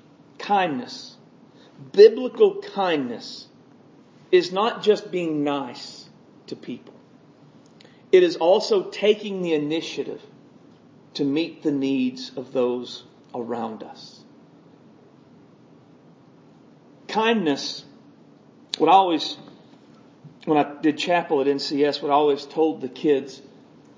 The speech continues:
kindness isn't not picking on the kid everybody else is picking on. That's not kindness. Kindness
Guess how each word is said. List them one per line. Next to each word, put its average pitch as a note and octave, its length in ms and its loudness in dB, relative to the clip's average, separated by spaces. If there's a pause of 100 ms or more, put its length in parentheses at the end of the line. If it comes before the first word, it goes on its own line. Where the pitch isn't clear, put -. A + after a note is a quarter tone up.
(840)
kindness F#3 640 0
isn't E3 320 0
not D3+ 380 0
picking D#3 320 -2
on C3 120 -2
the B2+ 80 -2
kid C#3+ 260 0
everybody C3 440 -4
else B2+ 220 -2
is B2+ 100 -14
picking C#3 420 -6
on. A#2+ 160 -4
That's C3 240 -6
not C3 280 -6
kindness. B2+ 680 -10 (1600)
Kindness D#3+ 720 -2